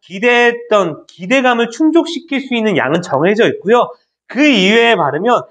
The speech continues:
내 피부에 남아서 뭔가 내가 기대했던 방향과는 다르게 갈 수 있거든요.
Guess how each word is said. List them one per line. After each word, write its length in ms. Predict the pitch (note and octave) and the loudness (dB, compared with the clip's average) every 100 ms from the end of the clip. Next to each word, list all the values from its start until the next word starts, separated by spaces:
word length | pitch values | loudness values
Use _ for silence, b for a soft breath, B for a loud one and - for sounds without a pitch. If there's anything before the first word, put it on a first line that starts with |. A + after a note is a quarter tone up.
| b | b
내 200 | B2+ C#3+ | -8 -6
피부에 380 | C#3+ D4 D4+ D4 | -2 -2 0 0
남아서 840 | C#3 B2 F#3 A#3 E3+ C#3+ D3+ B2+ G2+ | 2 0 0 0 0 0 2 0 -2
뭔가 200 | E3+ F3+ | -4 -2
내가 240 | C#3 C#3 E3 | -2 -2 -4
기대했던 800 | - E3 F3+ C#4 C4 C4 B3+ A3+ | -8 -6 0 2 2 2 -2 -2
방향과는 680 | - D#3 F#3+ F3+ E3+ A#3+ B3 B - | -4 -2 0 0 0 -2 -6 B -12
다르게 440 | - G#3 C#4 D4 | -2 0 2 2
갈 160 | G#3+ E3+ | 2 0
수 120 | F3+ | -4
있거든요. 800 | B2 B2 - B2 G#2 A#2 F3 | -6 -8 -14 -12 -8 -8 -8